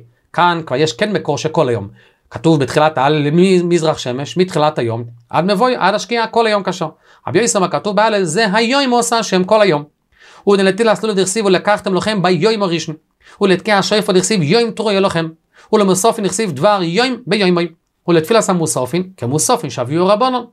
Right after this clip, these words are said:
הרי תיקנו את זה במקום הקרבת המוסף, זה כמו המוסף. דהיינו, שיטת חכמים דלא יקרא רבי יהודה שהוא סובר. במסכת ברכות מובא שדווקא עד שעה שביעית. ולווידוי פורים, דיוליף כפורה כפורה מיום הכיפורים.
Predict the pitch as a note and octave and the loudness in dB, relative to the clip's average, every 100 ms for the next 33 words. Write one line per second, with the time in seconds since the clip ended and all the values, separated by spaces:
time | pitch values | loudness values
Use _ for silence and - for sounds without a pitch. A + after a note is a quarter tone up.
0 | _ _ _ C3+ C#3 C#3 D3+ F#3+ F#3+ F3 | _ _ _ -8 -6 -6 0 2 2 2
1 | D#3+ F3+ F3+ F3 G3 G3+ B3 C#4 D3+ A#2+ | 0 -2 -2 0 0 0 -2 -2 -4 -4
2 | C#3 A#3 E3+ D#3+ - F3+ - _ _ _ | -4 0 0 -2 -4 -8 -12 _ _ _
3 | _ - _ A#2+ C3 F3+ G#3 A3+ A#3 - | _ -20 _ -2 0 0 -2 -2 -2 -10
4 | _ _ - F#3+ F#3+ D3+ C#3 G#3 G3 F3+ | _ _ -6 -4 -2 -2 0 0 0 0
5 | C#4 B3 G#3 F#3+ A#3 G3 F#3 A3+ A3 F#3+ | 0 0 -2 -2 -2 0 -2 -2 -2 0
6 | E3+ A3 A#2 - _ _ _ _ _ - | 2 2 0 -10 _ _ _ _ _ -16
7 | B2 A2+ D#3+ D#3 F3 A3+ F#3+ G3 F#3 F#3+ | -8 -2 0 0 2 2 0 0 0 0
8 | F#3 - _ E3+ F#3 G3+ G3 F3+ F#3 F3+ | -2 -14 _ 0 2 0 0 0 0 0
9 | F3 - D3+ D3 - _ _ _ - - | -2 -2 -6 -6 -16 _ _ _ -20 0
10 | G3 F#3+ C3+ F#3 A3+ G3 F3+ C3 C#3+ F#3+ | 4 4 4 0 4 2 2 0 0 -2
11 | - _ _ D3 E3 G#3 F#3 - D#3+ G#3 | -6 _ _ 2 2 2 -2 -2 0 2
12 | G3 F#3+ F#3+ A3+ G#3 G#3+ G#3+ G#3+ G3 F#3 | 2 0 0 0 0 -2 -2 -2 -4 -4